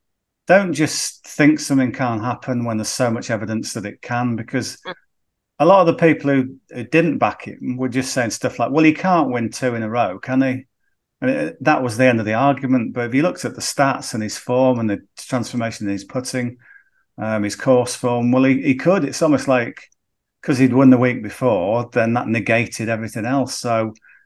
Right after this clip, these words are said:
it just seemed odd that he was such a big price based on the fact he's got confidence from a win and all these other reasons why you should back him. So, um,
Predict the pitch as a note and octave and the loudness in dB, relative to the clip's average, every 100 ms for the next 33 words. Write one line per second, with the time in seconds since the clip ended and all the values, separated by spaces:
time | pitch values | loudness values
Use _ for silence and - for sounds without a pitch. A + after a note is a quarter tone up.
0 | _ - B2+ F3 - E3 C#3+ C3 C#3+ C3+ | _ -8 -2 0 2 4 6 8 6 4
1 | C#3+ B2+ A#2 - C3 G#2 - A#2 - - | 0 -2 -4 -8 -8 -6 -4 -4 -4 -2
2 | B2+ G#2+ G2+ - - _ _ _ _ _ | 0 0 -4 -12 -12 _ _ _ _ _
3 | _ B2 A#2+ - - A2+ G#2+ G2+ - _ | _ -4 -4 -4 -4 -2 -2 -6 -14 _
4 | _ _ _ - C3 B2 A#2+ F#2+ A#2 B2 | _ _ _ -8 -4 -2 -2 -2 -2 2
5 | C3 B2 B2 - A#2+ G#2+ G#2 B2+ G2 G#2 | 0 0 -6 -2 -2 0 2 2 4 2
6 | G#2+ A2+ A2 G#2 G#2 G#2 G#2 G#2+ G#2 G2+ | 2 0 -2 -4 -4 -4 -2 -2 -2 -4
7 | G2 G#2 G2+ - F#2+ A#2 B2+ - A#2 G2+ | -4 -4 -6 -8 -6 -4 -4 -4 -6 -4
8 | G#2+ G#2+ A2 - - - _ - G#2+ G#2+ | -2 -2 -2 -10 -20 -20 _ -6 -2 2
9 | G#2+ A2 - | 2 0 -4